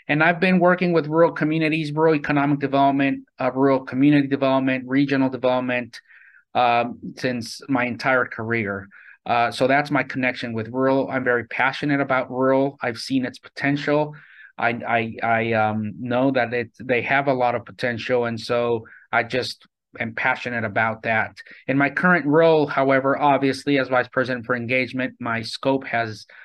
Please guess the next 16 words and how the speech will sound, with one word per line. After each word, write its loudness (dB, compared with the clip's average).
uh, 0
broadened. 0
I 0
now 0
kind -2
of -10
try 0
to 0
understand 0
university-wide 2
and -2
its -10
impact -2
across -4
the -12
state. -2